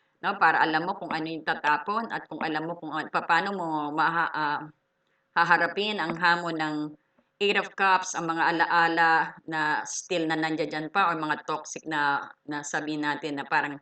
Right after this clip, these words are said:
hindi mo makita kung ano. Or sabihin natin, naghahanap ka ng landas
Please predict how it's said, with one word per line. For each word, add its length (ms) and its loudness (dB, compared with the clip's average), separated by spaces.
hindi 240 -6
mo 80 -4
makita 480 -2
kung 160 -10
ano. 400 -6
Or 80 -8
sabihin 400 -2
natin, 240 0
naghahanap 560 0
ka 80 0
ng 240 -2
landas 640 2